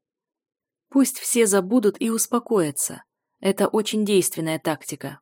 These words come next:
прикинуться трупиком, когда половина острова во главе с твоей матерью хочет оторвать тебе голову.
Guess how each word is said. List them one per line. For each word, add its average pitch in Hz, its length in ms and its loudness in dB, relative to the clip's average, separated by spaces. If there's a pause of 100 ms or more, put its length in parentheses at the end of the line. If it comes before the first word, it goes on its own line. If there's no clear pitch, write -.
прикинуться 269 560 2
трупиком, 165 580 -4
когда 165 320 2
половина 165 460 0
острова 165 460 -2
во 160 100 -2
главе 170 280 2
с - 80 -2
твоей 160 220 -2
матерью 190 460 -4
хочет 247 320 -2
оторвать 170 400 -4
тебе 160 260 -2
голову. 143 500 -4